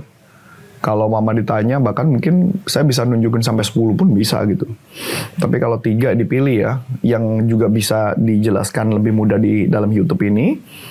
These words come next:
mungkin saya akan memunculkan tiga gitu ya. Yang pertama adalah teknik anchor. Yaitu adalah teknik jangkar, karena teknik jangkar itu, itu adalah teknik yang diambil dari pendekatan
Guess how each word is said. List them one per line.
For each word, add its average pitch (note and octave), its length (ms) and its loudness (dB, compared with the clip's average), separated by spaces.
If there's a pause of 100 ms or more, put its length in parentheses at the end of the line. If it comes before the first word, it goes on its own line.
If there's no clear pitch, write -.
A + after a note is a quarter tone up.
(440)
mungkin D3 240 2
saya D3+ 160 0
akan D3+ 80 0
memunculkan B2 640 0
tiga A2+ 320 0
gitu G#2 160 0
ya. D#3 160 -2 (240)
Yang B2 240 0
pertama C3 480 -2
adalah A2 240 0
teknik G#2+ 400 -2
anchor. G#2 480 0 (1400)
Yaitu A2 240 0
adalah A#2 240 0
teknik A#2 320 -4
jangkar, G#2+ 720 -2
karena A2 320 -2
teknik A2 240 0
jangkar G#2+ 480 -2
itu, D#3 560 0
itu B2 160 0
adalah A#2+ 240 0
teknik B2+ 480 -4 (400)
yang C3 320 0
diambil B2 560 2
dari B2 160 2
pendekatan C#3+ 1120 -2